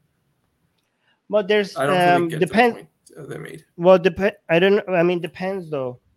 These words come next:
Speaker 1: Um, okay, after this, we, I, I should go, but it depends on, th-,
Speaker 2: Yeah.
Speaker 1: there are cases where you could be proud of your being, being an atheist, right? Depends on, um, like, for example, if you, I mean,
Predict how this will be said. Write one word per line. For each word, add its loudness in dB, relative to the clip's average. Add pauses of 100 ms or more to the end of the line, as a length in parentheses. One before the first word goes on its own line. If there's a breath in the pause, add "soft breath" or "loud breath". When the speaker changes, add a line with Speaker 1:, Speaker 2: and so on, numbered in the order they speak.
(180)
Speaker 1:
Um, -10 (420)
okay, -8
after -4
this, -10
we, -10 (180)
I, -12
I -12
should -16
go, -10
but -12 (140)
it -8
depends -4
on, -4
th-, -20
Speaker 2:
Yeah. -12
Speaker 1:
there -2
are 0
cases -8
where -6
you -6
could -10
be -4
proud -4
of -6
your -4
being, -8
being -8
an -10
atheist, -14
right? -12
Depends -8
on, -6 (640 soft breath)
um, 0 (1160)
like, -2
for -2
example, -2
if -6
you, -2 (440)
I -8
mean, -2